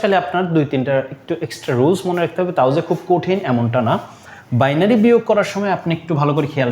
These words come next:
রাখবেন যে বাইনারি যেই সংখ্যাটা আপনি নেবেন, তার উপর নিচের সংখ্যার একটা ব্যাপার থাকে। যেমন ধরেন, দুইটা যদি একই রকম হয়, শূন্য বসে, এই যে একই টাইপ ডিজিট শূন্য হয়, অর্থাৎ যদি একই টাইপ ডিজিট হয়, তাহলে শূন্য।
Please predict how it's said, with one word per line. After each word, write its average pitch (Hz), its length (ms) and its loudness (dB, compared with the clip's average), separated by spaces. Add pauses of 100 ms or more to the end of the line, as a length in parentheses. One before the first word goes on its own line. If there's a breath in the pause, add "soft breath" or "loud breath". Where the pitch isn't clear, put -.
রাখবেন 127 300 0 (460 loud breath)
যে 127 80 0
বাইনারি 139 600 2
যেই 160 220 2
সংখ্যাটা 156 400 -6
আপনি - 160 -6 (140)
নেবেন, 131 260 2 (380 loud breath)
তার 139 100 -2 (120)
উপর 185 300 2
নিচের 208 280 0
সংখ্যার 160 480 -2
একটা 113 200 -4
ব্যাপার 107 340 -4
থাকে। 110 240 -8
যেমন 147 200 2
ধরেন, 160 280 0
দুইটা 135 240 0
যদি 135 260 -4
একই 117 220 -6
রকম 147 220 -4
হয়, 175 100 -4
শূন্য 214 280 -2
বসে, 107 240 -6
এই 110 60 -6
যে 101 120 -10 (480 loud breath)
একই 226 320 2
টাইপ 170 320 0 (160)
ডিজিট 143 300 2
শূন্য 143 400 -2
হয়, 101 300 -6 (300)
অর্থাৎ 139 180 -2 (100)
যদি 151 120 2
একই 147 240 -2
টাইপ 185 260 -4
ডিজিট 175 200 -2 (100)
হয়, 202 200 -4
তাহলে 139 140 -6
শূন্য। 135 360 -4